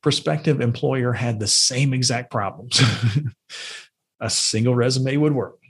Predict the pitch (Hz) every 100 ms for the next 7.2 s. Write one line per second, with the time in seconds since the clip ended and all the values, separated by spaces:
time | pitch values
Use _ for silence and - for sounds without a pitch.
0 | 117 120 123 160 220 226 180 156 139 127
1 | 127 113 120 156 185 233 196 135 131 131
2 | 127 131 - 123 120 113 - 127 120 123
3 | 120 113 113 123 123 135 123 127 120 123
4 | 127 123 123 123 120 117 113 - - -
5 | 123 135 120 95 98 107 113 117 117 120
6 | 120 117 117 120 120 113 - 101 92 -
7 | 120 123